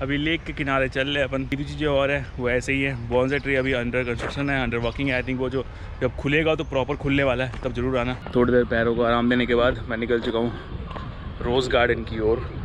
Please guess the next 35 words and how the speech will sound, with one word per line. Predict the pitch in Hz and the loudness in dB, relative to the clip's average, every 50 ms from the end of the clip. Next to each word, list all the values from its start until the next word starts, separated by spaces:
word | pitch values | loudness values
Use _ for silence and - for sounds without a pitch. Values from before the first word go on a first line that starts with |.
| - - - | -4 -4 -2
और | 104 104 107 | -2 -2 -4
उसके | 101 - - - | -4 -6 -2 2
बाद | 127 123 120 120 | 4 4 4 4
अपन | 120 - 123 117 | 4 0 -2 -4
इसको | 117 - - - 123 | -4 -8 -2 2 2
एंड | 110 113 120 123 123 120 | 4 4 4 4 4 2
करेंगे। | 117 110 113 113 117 - - - - - - | 2 2 0 -2 -4 -4 -8 -8 -10 -10 -4
और | 113 113 113 120 | 0 2 2 2
भी | 120 117 | 2 0
यहाँ | 117 113 | -2 -2
पे | 110 113 | -2 -2
लोकेशन | 113 113 113 113 117 123 117 | -2 0 0 -2 -2 -2 -4
है | 117 120 | -4 -4
सिर्फ | 117 123 117 - | -6 -6 -6 -2
चिल | - 120 120 | -2 -2 0
मारने | 120 117 113 117 117 110 | 0 0 2 0 0 -2
के | 104 | -2
लिए, | 104 120 - - | -6 -6 -6 -4
ऐसा | - 107 104 107 113 | -4 -4 -2 -2 -2
कुछ | 117 120 - - - - - - - - | -2 -2 -4 -4 -6 -6 -8 -10 -10 -8
बहुत | - 110 110 113 - - | -6 -4 -4 -4 0 0
तगड़ा | 117 117 120 123 | 0 4 4 2
दिखाने | 120 123 - 120 113 113 113 | 2 2 -2 -2 -2 -2 -2
के | 117 | -2
लिए | 110 104 | -2 -2
नहीं | 104 - | -2 -2
है, | - - - - - - - - - - - - - - - - - - - - | -2 -2 -2 -2 -2 -2 -2 -2 -2 -2 -4 -4 -4 -4 -6 -6 -6 -4 -4 -2
चिल | - 135 135 147 | 0 2 0 0
जोन | 143 131 127 120 110 | 2 2 2 2 2
है | 110 110 | 0 -2
पूरा, | 110 107 107 101 92 - - - - - - - - - - - - | -2 -2 -2 -2 -4 -6 -10 -10 -12 -12 -12 -12 -12 -12 -10 -8 -4
ठीक | 120 117 127 | 0 0 2
है। | 131 123 - - - - - - - - - - - - - - - 123 123 | 2 2 -2 -2 -4 -4 -6 -4 -6 -6 -6 -8 -8 -8 -8 -2 0 4 6
I | 127 131 - - 143 | 6 6 6 6 6
think | 131 139 143 131 | 8 8 8 6